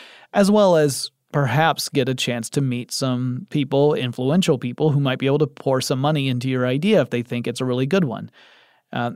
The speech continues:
Michikowski learned how to create a pitch for his ideas to potential investors at this program, and he would later come back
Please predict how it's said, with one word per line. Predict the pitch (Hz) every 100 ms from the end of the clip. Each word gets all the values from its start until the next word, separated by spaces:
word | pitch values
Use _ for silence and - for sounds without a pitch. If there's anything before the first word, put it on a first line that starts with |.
| 160
Michikowski | 170 156 185 202 - 175
learned | 160 160
how | 156 143
to | 143
create | - 143 127 -
a | 139
pitch | - 160 147 -
for | - 151
his | 135 131
ideas | 127 123 117 135 -
to | - 131
potential | 127 131 139
investors | 139 147 165 - 104 104
at | 113 -
this | 117
program, | - 170 156 110 104
and | 110
he | 139
would | 156
later | 156 185 160
come | - 156 143
back | 139 135 127 -